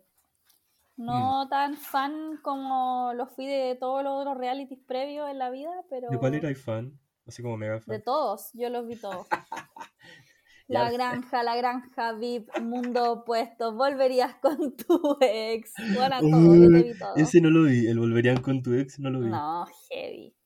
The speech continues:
Speaker 2: ¿Era heavy?
Speaker 1: Yo le-, sí, yo, bueno, ya, protagonistas de La Fama, protagonistas
Speaker 2: Protagonistas
Speaker 1: de
Speaker 2: de La
Speaker 1: La
Speaker 2: Fama lo vi.
Speaker 1: Música.
Speaker 2: No, de La Música yo me retiré porque es fome.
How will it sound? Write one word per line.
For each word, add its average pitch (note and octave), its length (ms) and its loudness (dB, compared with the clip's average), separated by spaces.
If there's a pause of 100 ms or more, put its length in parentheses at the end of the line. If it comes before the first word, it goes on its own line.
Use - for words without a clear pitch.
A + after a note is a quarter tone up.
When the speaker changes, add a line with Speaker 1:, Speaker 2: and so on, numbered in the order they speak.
(120)
Speaker 2:
¿Era F3 160 -4
heavy? C#3 500 -4
Speaker 1:
Yo C4+ 160 -8
le-, D#4+ 180 -12 (360)
sí, F#3 260 -12
yo, F#3+ 80 -10 (140)
bueno, G#3+ 440 -6
ya, G#3 300 -2
protagonistas G#3 560 -8
de G#3+ 120 -10
La - 100 -10 (160)
Fama, A3+ 300 -4
protagonistas G3+ 420 -4
Speaker 2:
Protagonistas C3 160 0
Speaker 1:
de - 0 -
Speaker 2:
de C#3 60 0
La C#3 80 2
Speaker 1:
La C#3 60 -6
Speaker 2:
Fama C#3 220 2
lo C#3 120 2
vi. A#2+ 40 2
Speaker 1:
Música. F3 480 -4
Speaker 2:
No, A2+ 160 0
de G#2+ 100 2
La G#2+ 80 -4
Música C3 320 -2
yo C3 140 0
me C3 80 -2
retiré B2 320 -2
porque A#2 300 -6
es - 100 -12
fome. - 240 -20